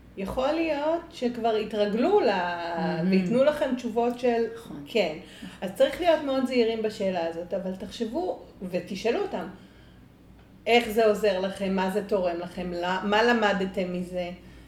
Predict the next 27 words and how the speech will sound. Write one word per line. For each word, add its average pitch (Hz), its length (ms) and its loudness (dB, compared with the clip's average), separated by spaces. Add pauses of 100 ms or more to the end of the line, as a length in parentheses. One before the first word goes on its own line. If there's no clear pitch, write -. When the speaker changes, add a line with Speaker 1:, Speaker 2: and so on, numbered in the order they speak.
Speaker 1:
תפתחו 233 480 -4
להם 339 260 2
עולם, 208 340 2
אם 190 120 -2
אנחנו 202 240 -4
מדברים 196 340 -2
על 180 100 -2
עולם 185 260 -2
של 226 140 -4
סימני 190 480 -4
שאלה, 208 380 -6 (1120)
Speaker 2:
כן. - 100 -10
Speaker 1:
אה, 208 160 0 (160)
תנסו 202 420 -4
רגע 254 320 -2
לזעזע 190 1000 0
בשאלות 202 500 -2
Speaker 2:
כן. 277 60 0
Speaker 1:
את 226 120 -2
עולמם, 214 600 0 (840)
ותהפכו 196 600 -4
את 294 100 -2
המראה 254 320 -2
כדי 196 200 -4
שהם 180 300 -4
יראו 185 320 0
גם. 160 240 -6